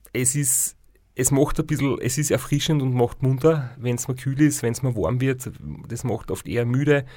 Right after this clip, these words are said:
und macht mich träge, aber es war schon zeitenweise grenzwertig. Also zum Stehen kommen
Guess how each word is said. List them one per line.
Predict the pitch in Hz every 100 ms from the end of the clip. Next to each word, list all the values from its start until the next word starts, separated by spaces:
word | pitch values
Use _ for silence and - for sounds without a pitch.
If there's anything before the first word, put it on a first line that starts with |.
| - - - _
und | - 123 120 117 -
macht | 117 -
mich | 127
träge, | 127 143 123 131 131 127 - - _ -
aber | 104 107 110
es | 110
war | 110 104
schon | - 107 98 87 - -
zeitenweise | 104 92 104 95 - -
grenzwertig. | - 95 - 92 90 85
Also | 107 101 98 90 - _ - _ _ _ -
zum | - 127
Stehen | - 117 147
kommen | 156 147 143 147